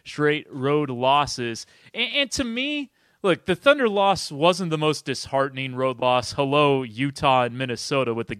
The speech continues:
way those games ended. But it was one of the more frustrating ones for me. And, and I say that because I didn't exactly expect them to beat the Lakers on Sunday for the simple fact that it was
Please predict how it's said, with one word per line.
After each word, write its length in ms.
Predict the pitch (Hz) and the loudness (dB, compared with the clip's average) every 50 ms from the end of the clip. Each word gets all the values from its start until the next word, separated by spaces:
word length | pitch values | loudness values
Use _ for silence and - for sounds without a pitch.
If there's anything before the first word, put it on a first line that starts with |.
| 110 104 | -10 -6
way 200 | - 160 165 139 | -4 -2 -2 0
those 320 | 123 110 127 131 135 127 - | 0 -2 -2 -4 -4 -6 -6
games 340 | - 123 113 110 107 104 107 | -6 -6 -6 -6 -8 -8 -8
ended. 340 | 113 110 107 107 104 101 _ - - - - - _ _ _ _ - | -6 -6 -6 -8 -10 -12 _ -20 -20 -20 -20 -20 _ _ _ _ -8
But 140 | 208 269 277 | -6 -4 -4
it 80 | 262 | -2
was 240 | 262 262 240 180 - | -2 -2 -4 -4 -4
one 180 | 220 247 285 320 | -2 0 0 0
of 120 | 339 269 | 2 0
the 40 | 240 | 0
more 240 | 208 214 208 190 160 | 0 2 2 0 0
frustrating 840 | - - - 165 156 151 135 - - 151 135 127 123 120 120 117 | -2 -4 -2 0 0 0 0 -2 -4 -4 -4 -4 -4 -6 -10 -10
ones 400 | 120 123 123 123 123 120 117 107 | -8 -6 -6 -6 -6 -10 -14 -16
for 160 | - - 127 120 | -14 -12 -12 -12
me. 360 | 120 120 120 120 120 117 120 101 | -10 -10 -10 -10 -10 -10 -8 -6
And, 260 | 135 139 143 147 127 151 | -4 -4 -4 -4 -4 -4
and 80 | 156 | -4
I 40 | 160 | -4
say 160 | 170 - 285 | -4 -2 0
that 140 | 294 285 247 | 0 0 0
because 320 | 208 - 220 202 160 - - _ _ - - - | -2 -2 -4 -4 -4 -6 -12 _ _ -20 -6 -2
I 80 | 262 | 0
didn't 200 | 320 370 370 349 | 0 2 0 0
exactly 600 | 294 196 151 139 151 175 180 208 - - 196 175 | -2 -4 -4 -2 -2 0 0 0 -2 -2 -2 -2
expect 560 | 139 127 - - - - - 147 151 151 - | -2 -2 -6 -8 -10 -6 -4 -2 -2 -2 -2
them 220 | - 170 160 147 139 | -4 -4 -4 -4 -6
to 80 | 139 | -8
beat 440 | 127 101 - 127 120 117 127 - _ - | -10 -8 -10 -12 -10 -10 -12 -14 _ -12
the 100 | 135 123 | -10 -8
Lakers 560 | 120 123 123 120 120 - 135 127 120 113 - | -4 -4 -4 -4 -4 -6 -8 -10 -8 -8 -8
on 180 | 123 120 123 | -8 -8 -8
Sunday 440 | 120 - - 143 131 123 120 123 120 | -10 -10 -8 -8 -8 -6 -4 -6 -6
for 120 | - - 165 | -6 -6 -6
the 60 | 147 | -6
simple 280 | - - 277 - 262 | -6 -6 -2 -2 -2
fact 300 | 202 - 180 175 170 165 | 0 2 2 2 2 2
that 100 | - 156 | 0 0
it 40 | 143 | 0
was 220 | 139 135 127 - | -2 -2 -4 -8